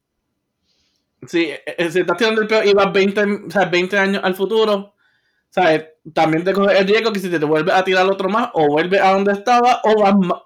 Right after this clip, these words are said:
veinte años más adelante. <laughs>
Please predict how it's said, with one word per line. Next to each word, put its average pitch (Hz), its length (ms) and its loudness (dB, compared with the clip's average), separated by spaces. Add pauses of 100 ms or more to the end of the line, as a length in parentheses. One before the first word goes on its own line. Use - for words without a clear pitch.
veinte 180 440 0
años 165 240 0
más 156 160 -4
adelante. 110 480 -6 (1040)
<laughs> - 480 -16